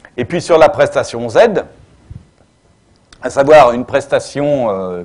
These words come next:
qui a été, euh, qui a longtemps varié, euh, énormément varié, puis s'est stabilisée dans le temps. Euh, là, la, la préconisation, c'est de dire, eh bien, euh, vu le type de véhicule, euh, que on produit,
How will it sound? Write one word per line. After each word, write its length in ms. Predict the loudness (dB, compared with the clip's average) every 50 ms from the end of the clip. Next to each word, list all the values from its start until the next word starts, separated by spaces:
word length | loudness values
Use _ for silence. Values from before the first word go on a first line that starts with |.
| -12
qui 100 | _ -6
a 40 | -6
été, 380 | -6 -6 -6 -4 -4 -4 -4 -4
euh, 200 | -6 -8 -10 -12 -16 _ _ _
qui 80 | -8
a 60 | -6 -4
longtemps 360 | -4 -4 -4 -2 -4 -4 -2
varié, 520 | -2 -2 -2 -2 -4 -6 -6 -6 -6 -6
euh, 220 | -8 -8 -8 -8 -8
énormément 420 | -8 -8 -8 -8 -8 -8 -8 -6
varié, 300 | -6 -6 -6 -6 -6 -8
puis 180 | -10 -12 -18 -20
s'est 160 | -18 -18 -18
stabilisée 720 | -16 _ -14 -12 -12 -12 -12 -12 -12 -10 -8 -8 -8 -10
dans 180 | -10 -10 -10
le 80 | -10 -10
temps. 320 | -4 -2 -2 -2 -4 -6 -14 _ _ -20 -20 _ _ _ _ -6
Euh, 220 | -4 -4 -2 0
là, 200 | 2 4 4 4
la, 320 | 6 4 4 4 4 2
la 120 | 0 -2 -4
préconisation, 800 | -6 -8 -10 -8 -8 -8 -6 -6 -6 -8 -10 -10 -10 -10 -10 -10
c'est 220 | -12 -12 -10 -10
de 80 | -10 -8
dire, 280 | -10 -10 -10 -10 -10 -12 -16 _ _ _ _ _ _ -14
eh 60 | -12
bien, 380 | -8 -2 0 0 2 2 0 0
euh, 200 | -2 -4 -6 -8
vu 240 | -8 -6 -6 -4
le 160 | -4 -4 -6 -6
type 320 | -8 -10 -10 -10 -12 -18 -20 -14
de 120 | -10 -10
véhicule, 800 | -8 -8 -8 -8 -8 -8 -8 -8 -10 _ -10 -10 -8 -6 -6 -6 -8
euh, 260 | -8 -10 -12 -12 -14 -18 -20 -20 _ _ -20 _ _ _ _ _
que 640 | -8 -8 -6 -6 -6 -6 -8 -8 -8 -10 -12 -12 -12
on 80 | -14 -14
produit, 500 | -10 -8 -8 -6 -6 -6 -6 -8 -8